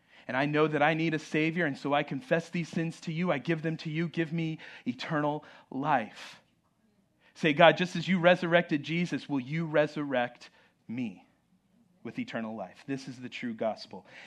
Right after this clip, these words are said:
And if you've never received Jesus into your life, in a few moments, I want to give you that opportunity to allow Jesus to pay your bill so that you don't have to.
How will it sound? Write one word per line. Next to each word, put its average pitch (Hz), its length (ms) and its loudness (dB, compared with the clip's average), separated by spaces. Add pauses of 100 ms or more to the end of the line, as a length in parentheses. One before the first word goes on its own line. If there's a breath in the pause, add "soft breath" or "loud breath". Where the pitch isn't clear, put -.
(100)
And 123 80 -4
if 120 80 -6
you've 165 140 -2
never 156 240 6
received 147 380 -2
Jesus 143 340 -4
into 131 260 -4
your 123 80 -4
life, 107 460 -10 (600)
in 113 60 -4
a - 80 -10
few 156 180 -2
moments, 139 320 2
I 131 40 -2
want 147 140 0
to 135 40 -2
give 139 180 -4
you 147 100 -2
that 139 160 4
opportunity 131 760 -4 (440)
to 156 140 2
allow 143 240 8
Jesus 139 520 -4
to - 100 -8
pay 131 180 -6
your 120 440 -4
bill 117 320 -12 (1000)
so - 140 -6
that 123 200 -2
you 131 100 0
don't 123 160 -4
have 120 280 -8
to. - 120 -16